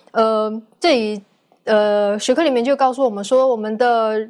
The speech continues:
我们的责任呢，就是我们是圣经的这个拥护者，我们要以圣经为我们生活的这个准则，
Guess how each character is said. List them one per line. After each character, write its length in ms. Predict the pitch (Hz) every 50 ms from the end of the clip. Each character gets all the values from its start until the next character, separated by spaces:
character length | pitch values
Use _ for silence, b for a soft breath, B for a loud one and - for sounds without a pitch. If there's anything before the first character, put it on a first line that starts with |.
| 240 _ _ _ _ _ -
我 80 | 220
们 120 | 196 208 220
的 100 | 226 226
责 240 | 220 - 240 233
任 160 | 269 330 311 285
呢， 100 | 262 254
就 120 | 240 285
是 180 | 262 - 294 277
我 120 | 240 214
们 140 | 214 226 240
是 100 | 233 320
圣 200 | - - 330 285
经 120 | 247 262 247
的 100 | 247 214
这 80 | 226
个 120 | 233 233 226
拥 180 | 214 196 190
护 180 | 180 262 262 220 -
者， 220 | - 220 202 180 B B B B B
我 60 | -
们 120 | 220 233 262
要 100 | 269 269
以 200 | 226 220 202 196
圣 320 | 196 - - 294 262 240
经 180 | 220 247 247 247
为 240 | 220 208 208 214 240
我 140 | 214 196
们 180 | 185 185 196 202
生 240 | 190 - 269 254 247
活 100 | 240 214
的 80 | 202
这 60 | 214 240
个 100 | 240 220
准 280 | 220 - 214 - 202 190
则， 260 | - - 196 196